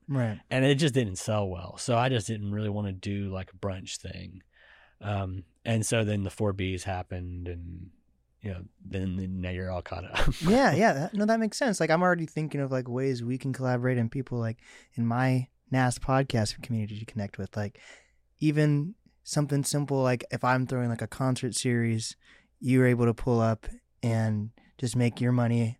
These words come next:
Speaker 1: off the people that are there. You know
Speaker 2: Yeah.
Speaker 1: what I mean?
Speaker 2: I mean,
Speaker 1: Things
Speaker 2: I,
Speaker 1: like that.
Speaker 2: I, right now I've got it down to a, uh, like, like,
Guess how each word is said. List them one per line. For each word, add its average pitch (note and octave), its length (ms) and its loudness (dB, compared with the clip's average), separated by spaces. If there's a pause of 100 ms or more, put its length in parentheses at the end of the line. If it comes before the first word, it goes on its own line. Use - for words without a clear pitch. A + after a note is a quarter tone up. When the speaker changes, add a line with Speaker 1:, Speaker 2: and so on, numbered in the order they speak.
(120)
Speaker 1:
off A#2 260 0
the - 120 -8
people A2 260 -4
that A2 120 0
are G#2+ 120 -2
there. G#2+ 380 -2 (200)
You A2+ 100 -2
know A2+ 60 4
Speaker 2:
Yeah. A2 60 2
Speaker 1:
what A2 60 0
I A2 40 0
mean? A2 280 0
Speaker 2:
I A2 40 -2
mean, A#2 180 0
Speaker 1:
Things B2+ 200 6
Speaker 2:
I, B2 40 4
Speaker 1:
like A#2+ 160 0
that. G#2 360 -6
Speaker 2:
I, - 120 -20
right B2+ 260 -2
now C#3 240 2
I've A#2+ 80 -2
got B2 220 2
it A2+ 220 -6
down A2+ 480 0
to A2 340 -2
a, G#2 260 -2
uh, G2 280 -6 (640)
like, G2 420 -4 (480)
like, G#2+ 180 -4